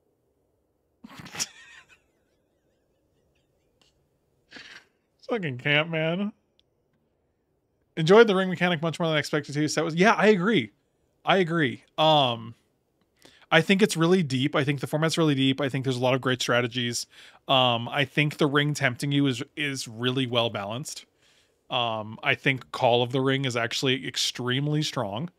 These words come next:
and I'm surprised that someone took something else over it, but that's okay. There's an uncommon they really wanted, I guess. So I will take Call of the Ring. I think these are, these are pr-, two pretty good openers here.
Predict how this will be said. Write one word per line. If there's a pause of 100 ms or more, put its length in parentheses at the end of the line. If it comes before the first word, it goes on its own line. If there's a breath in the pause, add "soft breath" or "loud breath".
(580 loud breath)
and
I'm
surprised
that
someone
took
something
else
over
it,
but (240)
that's
okay.
There's
an
uncommon
they
really
wanted,
I
guess. (840 soft breath)
So
I
will
take
Call
of
the
Ring. (4000 loud breath)
I
think
these
are,
these
are
pr-,
two
pretty
good
openers
here.